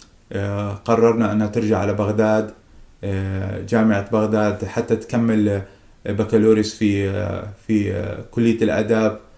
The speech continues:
تخصص تاريخ. وبعد سنة، آه، أنهت ال-، السنة الرابعة، آه، ورجعت والتحقت، آه، آه، بالدراسة، آه، معاي في، آه، في تخصص إرشاد النفسي،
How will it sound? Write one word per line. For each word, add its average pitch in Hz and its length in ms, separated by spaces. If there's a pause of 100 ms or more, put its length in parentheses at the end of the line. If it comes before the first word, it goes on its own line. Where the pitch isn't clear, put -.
(300)
تخصص - 460
تاريخ. 104 460 (500)
وبعد 110 320
سنة، 135 460
آه، 107 300
أنهت 120 340
ال-، 101 540
السنة 117 360
الرابعة، 113 600 (460)
آه، 98 260
ورجعت 113 540
والتحقت، - 720
آه، 101 400 (500)
آه، 101 1000 (100)
بالدراسة، 117 800 (140)
آه، 107 120
معاي 110 500
في، 98 500 (680)
آه، 101 360 (100)
في 117 300
تخصص 117 580
إرشاد 113 400
النفسي، 104 480